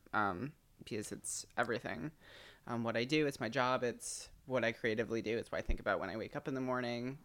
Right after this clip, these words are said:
it's everything. Um, so it is my art, so if there's, if I'm gonna do something, it has to be a concept I'm really behind,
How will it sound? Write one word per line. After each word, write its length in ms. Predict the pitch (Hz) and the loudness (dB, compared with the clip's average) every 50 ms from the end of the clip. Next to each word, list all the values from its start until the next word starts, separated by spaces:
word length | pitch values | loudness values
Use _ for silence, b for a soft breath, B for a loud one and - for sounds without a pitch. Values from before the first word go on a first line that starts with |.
| - - | -6 -4
it's 100 | - - | 0 2
everything. 580 | 107 117 - 101 - - - - - - - 170 B B B B B B B B - | 2 2 2 0 -4 -4 -6 -10 -8 -10 -10 -10 B B B B B B B B -2
Um, 360 | 101 107 98 87 90 98 143 - | 0 0 2 0 0 -4 -8 -8
so 380 | - - - 117 101 101 113 135 - - | -10 -4 -2 -2 -2 0 -4 -6 -2 -2
it 120 | 143 147 | 4 6
is 120 | 170 175 175 | 6 6 6
my 140 | 190 165 110 | 4 4 6
art, 320 | 107 131 135 131 - - - | 6 6 6 6 4 2 -4
so 320 | - - 131 117 113 113 92 | -2 2 4 4 6 6 4
if 160 | 104 127 135 | 2 2 4
there's, 380 | 147 143 147 135 - - - - - | 2 2 2 2 -2 -6 -8 -8 -6
if 100 | - 147 | 0 2
I'm 120 | 143 143 | 4 4
gonna 120 | 147 147 135 | 4 2 2
do 140 | 113 113 113 | 0 0 -2
something, 420 | - 127 113 - - 127 110 104 | -2 -6 -8 -4 -4 -4 -2 -2
it 100 | 85 - | -4 -4
has 160 | - 107 - | -4 -6 -8
to 60 | - | -8
be 60 | - - | -10 -10
a 20 | |
concept 360 | - - 92 - - - - | -8 -8 -10 -10 -10 -10 -10
I'm 120 | - 76 87 | -8 -6 -4
really 160 | 80 90 90 | -4 -4 -2
behind, 600 | 69 85 - - 85 82 82 82 98 98 - | -2 -4 -4 -4 -6 -6 -6 -8 -8 -10 -12